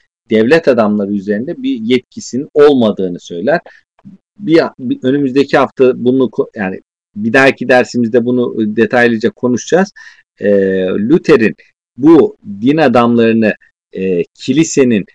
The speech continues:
hakimiyetinden kurtaran yorumu nedeniyledir ki Luther'in görüşleri Avrupa'da çok rağbet görür ve, e, pek çok devlet adamı,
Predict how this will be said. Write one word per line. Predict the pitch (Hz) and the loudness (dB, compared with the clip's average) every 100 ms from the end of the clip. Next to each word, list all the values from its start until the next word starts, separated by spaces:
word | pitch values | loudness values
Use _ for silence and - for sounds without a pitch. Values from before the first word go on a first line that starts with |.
| _ | _
hakimiyetinden | - 104 117 110 - 127 123 107 123 127 127 110 | -10 -2 -2 -2 -4 0 0 0 -2 -2 -2 -6
kurtaran | - 117 - 123 123 117 | -6 -6 -2 -2 0 0
yorumu | 107 113 117 127 131 131 113 | 0 2 4 2 2 0 0
nedeniyledir | 110 107 113 113 107 107 143 170 | -2 -2 -2 -2 0 0 0 -4
ki | _ 180 180 _ _ _ | _ -6 -6 _ _ _
Luther'in | 127 143 143 113 104 | -2 0 2 2 2
görüşleri | 98 120 113 - 104 98 156 202 _ _ _ | 2 0 0 -2 -2 0 0 -2 _ _ _
Avrupa'da | 117 127 123 113 104 95 | 0 0 0 -2 -2 -2
çok | - 123 107 | -2 -2 0
rağbet | 95 98 143 - | -2 0 0 0
görür | 151 156 180 _ _ _ | -2 -2 -4 _ _ _
ve, | 123 | 2
e, | 123 117 113 110 | 2 2 0 0
pek | - 160 - | 2 -2 0
çok | 123 101 | -4 0
devlet | 113 123 135 120 | 2 4 2 0
adamı, | 92 98 139 | -2 -2 -2